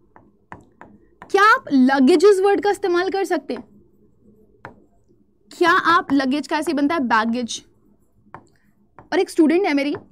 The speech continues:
बहुत, काफ़ी दिन से कनेक्टेड है, स्टार्टिंग से ही पढ़ रही है, उसने मुझसे पूछा था, "मैम, लगेज और बैगेज में डिफरेंस क्या होता है? आप मुझे बताना, लगेज और बैगेज में डिफरेंस क्या होता है?" ऐसे ही अगर मेरे पास वर्ड आ जाए, पोएट्रीज, सीनरीज,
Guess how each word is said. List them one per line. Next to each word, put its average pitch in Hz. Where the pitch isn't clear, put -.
बहुत, 269
काफ़ी 302
दिन 285
से 320
कनेक्टेड 262
है, -
स्टार्टिंग 269
से 294
ही 285
पढ़ 262
रही 233
है, 269
उसने 294
मुझसे 311
पूछा 285
था, 269
"मैम, 330
लगेज 233
और 269
बैगेज 220
में 269
डिफरेंस 233
क्या -
होता -
है? -
आप 240
मुझे 254
बताना, 240
लगेज 240
और 240
बैगेज 220
में 240
डिफरेंस 226
क्या -
होता -
है?" -
ऐसे 311
ही 392
अगर 403
मेरे 392
पास 359
वर्ड 339
आ 302
जाए, 320
पोएट्रीज, 285
सीनरीज, 302